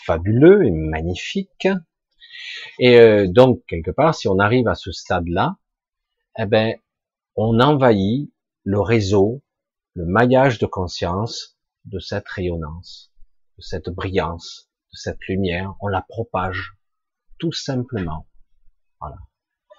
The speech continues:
C'est aussi clair que ça. Alors, c'est pour ça que c'est vrai que je répète un petit peu la même chose, mais, donc, voilà, j'essaie de, aïe, aïe,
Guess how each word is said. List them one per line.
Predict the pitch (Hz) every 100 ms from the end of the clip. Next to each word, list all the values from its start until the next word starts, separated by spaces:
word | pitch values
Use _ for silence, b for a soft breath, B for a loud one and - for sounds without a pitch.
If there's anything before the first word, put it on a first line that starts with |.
| _
C'est | -
aussi | 95 - -
clair | 107 110 131
que | -
ça. | 95 - 92 _ _ _ _ _ _ _ _ _ _ _ _ _ _ _ _ _ _ _ _ _ _ _ _ _ _ _ _ _ -
Alors, | 73 -
c'est |
pour | 92
ça | - 104
que |
c'est | -
vrai | 87 101
que | 90
je | 87
répète | 85 90 104
un | 90
petit | 85 -
peu | 95
la |
même | 90 92
chose, | 95 123 113 92
mais, | 80 78 - _ _ _ _ _ _ _ _ _ _ _ _ - - _ _ _ _ _ -
donc, | 92 85 - - 85
voilà, | 80 76 80 90 -
j'essaie | 98 101 - 127 -
de, | 95 - -
aïe, | - 127
aïe, | 135